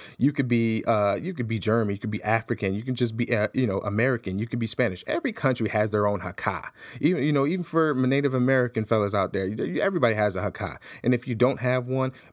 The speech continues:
build one, create one. You know, be, be, be a form of many. And build that up, because you need a firm foundation for you to stand on for your manly energy, not just your spiritual energy, your manly energy.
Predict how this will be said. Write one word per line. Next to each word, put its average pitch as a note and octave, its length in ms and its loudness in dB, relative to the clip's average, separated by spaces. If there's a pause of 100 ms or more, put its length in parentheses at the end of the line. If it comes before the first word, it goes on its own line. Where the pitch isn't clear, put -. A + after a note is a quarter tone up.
build A2+ 360 4
one, - 180 -12 (420)
create D3 400 2
one. E2 300 -8
You B2+ 140 4
know, B2 160 4
be, A2 320 0
be, C3+ 420 0 (320)
be A#2 120 2
a A#2+ 60 4
form C3 380 0
of G#2 140 0
many. A2+ 420 0 (680)
And A2 160 0
build C3 280 2
that G#2+ 200 2
up, C3+ 200 -4
because G#2 360 -2
you C#3+ 80 -2
need F3+ 320 -2
a G2+ 120 0
firm C3 360 0
foundation G#2+ 460 -2
for A2 80 -6
you G2+ 80 -4
to F#2 80 -2
stand A2+ 380 -2
on F#2+ 100 0
for G2+ 140 -4
your F#2+ 160 -2
manly G#2+ 760 0
energy, F#2+ 340 -6
not G#2+ 220 0
just B2 180 -2
your A2+ 120 -2
spiritual B2+ 580 -2
energy, F2 320 -6
your F#2 160 -2
manly G2+ 560 -2
energy. F2 420 -10